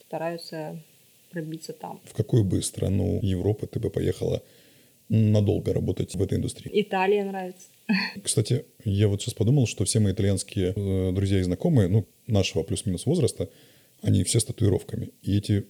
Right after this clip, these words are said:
Speaker 2: татуировки все очень не очень.
Speaker 1: Мгм.
Speaker 2: Я вот щас вспоминаю, прям очень не очень.
Speaker 1: Опять же, потому что там это действительно дорого. И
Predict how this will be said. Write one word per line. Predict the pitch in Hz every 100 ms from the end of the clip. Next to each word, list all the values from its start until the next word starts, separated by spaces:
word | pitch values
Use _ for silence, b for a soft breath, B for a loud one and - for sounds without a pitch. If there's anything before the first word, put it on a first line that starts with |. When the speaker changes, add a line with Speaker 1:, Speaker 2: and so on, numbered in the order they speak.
| -
Speaker 2:
татуировки | - - 104 117 -
все | -
очень | 95 - 87
не | 87
очень. | 80 - 104 - _ -
Speaker 1:
Мгм. | 185 175 180 - 196 - _ _ _
Speaker 2:
Я | 101 98
вот |
щас | - -
вспоминаю, | - 95 90 123 131 -
прям | - 95 92 - _ _ -
очень | - - 110
не | 104
очень. | 87 80 - - _ -
Speaker 1:
Опять | - 277 247
же, | 185
потому | - 196 214
что | - 175
там | 208 254
это | 254 202
действительно | 180 - 214 214 175
дорого. | 165 175 160 143 - -
И | 175 175 -